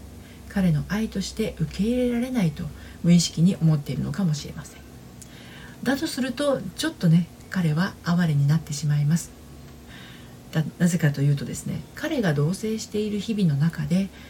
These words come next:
彼女に注いでいる愛情がないものにされてしまっているように感じているかもしれないからですね。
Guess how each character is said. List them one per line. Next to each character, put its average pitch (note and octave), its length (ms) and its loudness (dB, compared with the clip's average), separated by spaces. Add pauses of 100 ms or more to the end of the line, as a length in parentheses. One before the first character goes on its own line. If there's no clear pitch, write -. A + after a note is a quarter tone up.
(120)
彼 F#3+ 240 4
女 D3 100 -2
に C#3 100 2
注 D#3 360 0
い F#3 40 0
で F#3+ 60 0
い G3 100 2
る F3+ 200 -2
愛 F#3 180 4
情 F3+ 260 2
が F3 200 0 (420)
な F3 200 6
い E4+ 80 -2
も A3 140 4
の C#3+ 140 4
に C#3+ 140 4
さ C#3 120 -4
れ C3+ 100 -2
て E3 120 -2
し D3 160 -2
ま D3+ 80 2
っ D3+ 40 -2
て - 180 -6
い D#3 100 2
る D#3+ 100 4
よ D3+ 140 4
う C#3+ 40 2
に F3 200 2 (260)
感 E3 180 8
じ D3+ 140 4
て D#3 80 2
い D3 60 6
る D3 80 0
か G3 160 0
も E3 80 4
し C#3+ 140 -2
れ C#3+ 80 0
な C#3 120 0
い C#3+ 60 -6
か - 120 -8
ら - 60 -14
で - 140 -14
す - 100 -14
ね。 A3+ 180 2